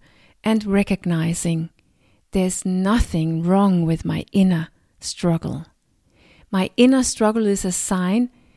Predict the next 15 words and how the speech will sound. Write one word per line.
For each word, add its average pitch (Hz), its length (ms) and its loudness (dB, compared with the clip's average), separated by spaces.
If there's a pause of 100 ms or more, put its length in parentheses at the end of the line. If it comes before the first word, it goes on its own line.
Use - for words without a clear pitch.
(540)
that 185 160 2
I'm 180 220 0
in 180 120 -2
contact 226 640 -2
with 175 380 -4 (480)
and 185 180 0
that 190 140 -2
I 247 160 0
want 240 500 2
to 226 100 -4
choose 233 340 0
something 220 680 0 (360)
which 220 280 0
is 196 260 -4
healthier, 262 680 -4